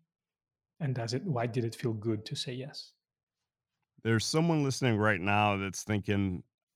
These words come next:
Speaker 2: "We have neglected asset management. We've neglected understanding what's in our environment," and they want to start moving in a positive direction. What piece of advice would you have for them to start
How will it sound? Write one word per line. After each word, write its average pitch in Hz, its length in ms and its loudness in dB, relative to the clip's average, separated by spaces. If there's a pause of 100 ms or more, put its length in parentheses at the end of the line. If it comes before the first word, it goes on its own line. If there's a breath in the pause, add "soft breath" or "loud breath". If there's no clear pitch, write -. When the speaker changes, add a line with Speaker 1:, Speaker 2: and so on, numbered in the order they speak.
(160)
Speaker 2:
"We 147 260 4
have 110 260 4
neglected 101 920 0
asset 98 340 -2
management. 107 600 2
We've 104 160 -2
neglected 101 640 -4
understanding 110 640 0
what's 98 160 -4
in 101 100 0
our 95 240 2
environment," 101 640 0 (400 loud breath)
and 120 160 6
they 135 80 8
want 143 180 4
to 127 80 0
start 127 220 4
moving 113 460 4
in 107 100 0
a 98 60 0
positive 98 500 0
direction. 90 600 -4 (280 soft breath)
What 127 200 2
piece 180 200 4
of 143 120 4
advice 110 420 4
would 104 100 0
you 110 80 6
have 107 200 6
for 110 140 0
them 110 380 4
to 101 140 -4
start 107 400 2